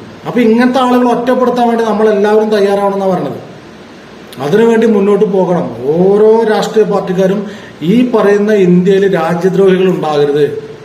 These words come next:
തീവ്രവാദികൾ ഉണ്ടാകരുത്, ഈ ഒരു വിഷയത്തിൽ നമ്മൾ ഒറ്റക്കെട്ടായിരിക്കണം. ബാക്കി നിങ്ങൾ രാഷ്ട്രത്തിന്റെ കാര്യം പറഞ്ഞ് കട്ടുപിടിക്കുകയോ എന്ത് വേണം ചെയ്തു,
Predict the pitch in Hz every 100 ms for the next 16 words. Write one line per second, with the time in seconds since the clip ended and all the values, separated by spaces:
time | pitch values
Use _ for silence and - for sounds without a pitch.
0 | - 151 180 185 185 185 190 165 151 147
1 | 147 147 131 139 208 247 214 202 202 196
2 | 180 175 170 180 170 - 143 131 123 -
3 | - - - 139 165 175 196 202 190 170
4 | 170 180 180 190 180 180 185 - 160 -
5 | 180 165 185 175 - - - 147 156 185
6 | 220 190 185 165 143